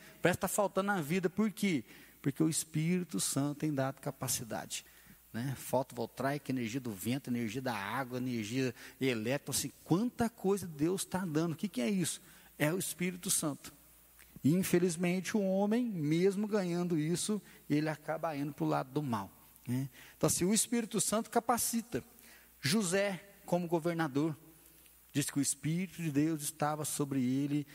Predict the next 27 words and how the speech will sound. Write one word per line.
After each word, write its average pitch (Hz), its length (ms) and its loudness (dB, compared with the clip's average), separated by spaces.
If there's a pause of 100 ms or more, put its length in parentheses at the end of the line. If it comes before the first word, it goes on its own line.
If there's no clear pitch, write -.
(160)
e 139 60 4
ele 135 120 2
teve 143 200 -2
sabedoria, 131 880 0 (840)
né? 107 260 -8 (220)
Então, 135 120 -4
assim, 147 120 0
quantas 156 420 -2
pessoas 180 440 -2
que - 100 -4
você 165 320 -2
vê 160 180 0
que - 100 -2
ela 160 120 2
é 151 180 0
muito 151 420 -2
boa, 165 400 0
ela 160 140 0
tem 156 160 -4
uma 160 80 0
sabedoria 151 580 -2
pra 160 100 -2
poder 151 240 -2
governar, 143 840 0
pra 135 120 2
poder 139 320 0
administrar. 156 1040 0